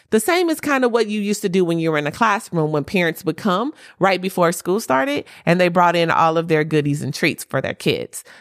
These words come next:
So this is the same way where you just kinda getting a feel of what's happening and kinda share out your schedule or some things like that for teachers. If I am assigned teachers, I don't do it open house style.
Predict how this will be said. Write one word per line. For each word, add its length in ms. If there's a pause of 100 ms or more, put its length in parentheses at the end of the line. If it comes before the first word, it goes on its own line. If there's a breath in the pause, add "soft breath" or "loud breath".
So 200
this 360
is 120
the 100
same 340
way 180
where 140
you 140
just 220
kinda 260
getting 240
a 60
feel 500 (200 loud breath)
of 160
what's 260
happening 580 (200 loud breath)
and 140
kinda 260
share 360
out 220
your 180
schedule 400
or 300
some 200
things 300
like 160
that 260 (280 loud breath)
for 200
teachers. 560 (460)
If 160
I 140
am 220 (100)
assigned 800
teachers, 580
I 140
don't 440
do 180
it 100
open 240
house 240
style. 380